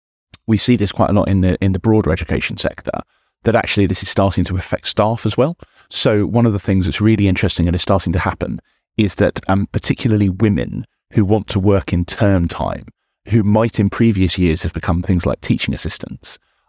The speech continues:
are now not becoming teaching assistants because they can earn just as much money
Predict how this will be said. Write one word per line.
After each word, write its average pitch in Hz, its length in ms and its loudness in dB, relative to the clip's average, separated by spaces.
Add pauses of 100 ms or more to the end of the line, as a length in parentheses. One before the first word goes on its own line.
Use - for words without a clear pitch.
(100)
are 110 140 4
now 101 560 2 (140)
not - 200 0
becoming 78 280 0
teaching - 300 -6
assistants - 400 -6
because 92 220 -2
they 95 80 2
can 101 120 2
earn 90 120 2
just - 200 -2
as - 80 -14
much - 160 -2
money 78 320 0